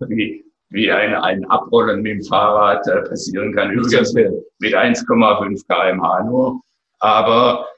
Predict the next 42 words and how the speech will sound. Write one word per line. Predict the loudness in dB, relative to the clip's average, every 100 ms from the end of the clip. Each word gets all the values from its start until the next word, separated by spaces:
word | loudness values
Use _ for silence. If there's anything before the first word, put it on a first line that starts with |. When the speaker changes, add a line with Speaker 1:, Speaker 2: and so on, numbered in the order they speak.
| _
Speaker 1:
das | -2 -2 -2
kann | -4 0 0
sehr | 2 4 4 2 -6
schmerzhaft | -6 -2 -2 -2 -4 -4 -8
sein. | -6 -4 -4 -6
Und | -6 -6
ich | -8 -6
hab's | -6 -6 -8
dann | -4 -2
auch | -2
noch | -4 -8
geschafft, | -12 -4 -4 -4
mir | -12 -6
den, | -6 -6 -14 _ _
den | -6 0
Lenker | 2 2 4
in | 4
den | 2 0
Rippenbogen | -4 -4 -4 -2 -2 -4
zu | -8 -4
ran-, | -2 -2 -2
rammen. | -2 -2 -4 -8 -12 _ _
Ich | -16 -4
bin | -2 -2 -2
absolut | -2 -2 -4 -4 -8 -2
pro | 2 2
Fahrrad, | 0 0 0 0 0 -4 -4
aber | -6 -4
ich | -4
weise | -4 -4 -4
darauf | -4 -2 -2 -2
hin, | -2
dass | -4 -4 -6
Mischverkehr | -4 -4 -4 -2 2 2 2 -4 -16 _ -6
einfach | -4 -2 -4 -6 -6
gefährlich | -8 -4 -2 -2 -2 -6
sein | -8 -8
kann. | -6 -8 -10 _ _ -12
Speaker 2:
Mhm. | -8
Speaker 1:
Und | -2
abgetrennte | -2 -2 -6 -4 -4 0 0 2
Radwege | 2 2 -2 -4 -4 -4 -6 -6